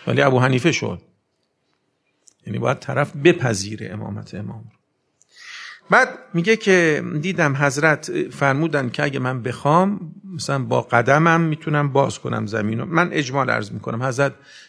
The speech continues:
یه خطی رو کشیدن، با پاشون اشاره کردن، زمین شکافته شد. من دیدم: "او عجب، چه چیزایی در درون زمین از گنج‌ها" و اصلاً خیره کننده بود که "یتلألأ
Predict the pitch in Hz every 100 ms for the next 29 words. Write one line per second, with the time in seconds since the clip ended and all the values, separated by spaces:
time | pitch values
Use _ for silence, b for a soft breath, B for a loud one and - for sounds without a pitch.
0 | B - 139 139 - 131 - 135 - 127
1 | 123 - - 117 - 127 123 117 117 -
2 | 120 120 113 - 123 123 127 117 113 107
3 | 113 135 - 127 113 110 - 120 123 113
4 | 123 120 123 131 170 135 - 120 135 131
5 | - b b b b b _ - - 139
6 | 135 - - - 120 110 127 165 139 -
7 | 131 117 120 117 117 110 117 120 - 117
8 | - 127 120 123 117 127 147 139 123 143
9 | - 127 117 - 123 117 147 202 240 -
10 | - B B B B B B B B B
11 | - 151 156 170 170 196 170 165